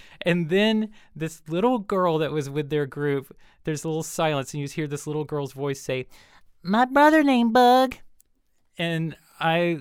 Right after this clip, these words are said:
lost my mind, and I easily could have gotten up and left that movie theater more satisfied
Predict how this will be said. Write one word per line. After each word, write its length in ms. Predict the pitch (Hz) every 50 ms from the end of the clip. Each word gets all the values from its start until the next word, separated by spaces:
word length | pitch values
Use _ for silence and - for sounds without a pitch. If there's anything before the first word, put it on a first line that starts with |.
| 127 - -
lost 500 | 151 147 156 151 160 180 175 - - 185
my 220 | 175 165 151 143
mind, 520 | 139 135 139 143 135 135 131 123 127 120 - -
and 480 | 160 147 143 139 135 135 131 143 - - _ _
I 520 | - 151 147 147 147 151 151 143 - - - _ _ -
easily 460 | 165 180 196 196 180 190 190 180 165
could 240 | - - 185 170 160
have 260 | 165 147 135 131 -
gotten 300 | - 151 147 156 156 165
up 160 | 156 156 -
and 180 | 160 143 135 127
left 300 | 139 139 139 139 - _ _ _ _ _
that 260 | - 151 143 131 - - - -
movie 300 | 151 143 143 135 143 143
theater 600 | - - 143 139 139 127 135 131 123 127 135 139 147
more 320 | 147 139 143 156 165 175
satisfied 880 | 165 - - 170 156 147 151 139 - - 147 143 135 135 135 127 131